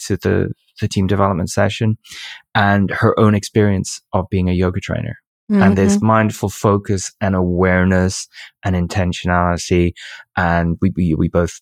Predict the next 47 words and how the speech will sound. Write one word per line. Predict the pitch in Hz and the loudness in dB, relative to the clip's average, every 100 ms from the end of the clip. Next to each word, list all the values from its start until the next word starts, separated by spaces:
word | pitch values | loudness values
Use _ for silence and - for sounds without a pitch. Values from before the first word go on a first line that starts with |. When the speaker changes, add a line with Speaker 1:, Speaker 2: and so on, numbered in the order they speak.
| - | -8
Speaker 1:
had | 95 | -6
a | 78 | -4
chat | - 82 | -4 -4
about | 85 85 85 _ | -2 -4 -4 _
mindfulness | - 87 82 - 82 78 | -4 -2 -2 -2 -4 -2
is | 82 82 | -4 -4
a | |
word | 80 82 85 | 0 0 -2
that | - | -6
can | - 76 - _ _ _ _ _ | -8 -10 -12 _ _ _ _ _
set | - 120 | -2 2
off | 123 | 4
alarm | 180 - 87 80 | 4 4 4 4
Speaker 2:
Yeah. | 85 | 4
Speaker 1:
bells | 82 82 82 - - - - | 4 2 0 -6 -18 -4 -2
or, | 151 | 2
or | 170 185 107 117 | 6 6 6 2
generate | - 117 107 104 | 2 2 4 4
a | 104 | 4
lot | 92 | 4
of | 92 90 | 2 0
interest. | 80 - - - - | -2 -4 -8 -8 -6
But | - 87 - - - - | 0 0 -2 -20 -20 -4
I, | 95 - | -2 0
I | 104 | -2
found | - 92 | 0 0
that | 80 | 0
really, | 92 95 90 82 - - | 0 0 2 0 -4 -4
really | 90 82 | 0 0
interesting. | 80 76 78 - 98 | 0 -2 -6 -2 0
And | 113 | 2
I | |
think, | 107 - _ | 0 -2 _
I | 101 | -8
think | 90 | -6
listeners, | - 92 - 87 82 - _ _ _ _ | -2 -2 0 0 -2 -4 _ _ _ _
uh, | - 80 - - | -6 -4 -8 -6
did | 85 82 | -4 -4
as | 87 | -4
well. | 85 82 87 | -2 -2 -2
Again, | 104 113 117 113 _ _ _ _ _ _ _ | 0 2 2 0 _ _ _ _ _ _ _
we'll | 110 110 | 2 2
come | 98 | 2
back | 92 107 - | 2 2 0
to | 98 | -2
it | 85 | -2
because | - 101 107 95 90 | -2 -2 2 0 0